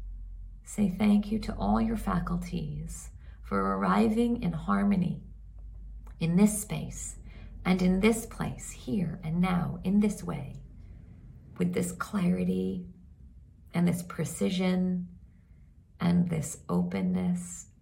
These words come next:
to the energetic capacity of grandeur, wonderment,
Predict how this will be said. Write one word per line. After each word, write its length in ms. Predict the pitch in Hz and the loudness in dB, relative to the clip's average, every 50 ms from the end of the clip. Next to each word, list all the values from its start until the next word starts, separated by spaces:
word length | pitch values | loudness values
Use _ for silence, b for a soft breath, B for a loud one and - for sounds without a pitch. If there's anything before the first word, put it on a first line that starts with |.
| - - - | -20 -20 -10
to 100 | - 175 | -6 -4
the 200 | 175 160 - - - | -4 -4 -4 -4 -2
energetic 640 | 170 175 185 185 - 180 - 180 175 180 180 - - | 0 0 2 2 0 0 0 0 0 0 -2 -4 -4
capacity 720 | - 175 175 - 170 87 - - - - 170 170 175 180 175 | -6 -6 -4 -2 -2 -2 -2 -2 -2 -2 -2 0 -2 -2 -4
of 140 | - 147 - | -4 -6 -6
grandeur, 920 | 165 160 160 160 170 175 175 180 175 175 170 170 165 160 160 160 160 160 - - - - - - - - - - - - - - - - - - - - - - - - - - | -4 -2 -2 0 2 4 6 6 6 4 2 0 0 -2 -4 -4 -6 -8 -10 -14 -20 -20 -20 -20 -20 -20 -20 -20 -20 -20 -20 -20 -20 -20 -20 -20 -20 -20 -20 -20 -20 -20 -14 -10
wonderment, 840 | 160 156 - - - 101 - - 95 92 90 87 85 - 175 - - | -4 -2 0 2 2 2 2 2 2 4 4 4 4 2 0 -2 -6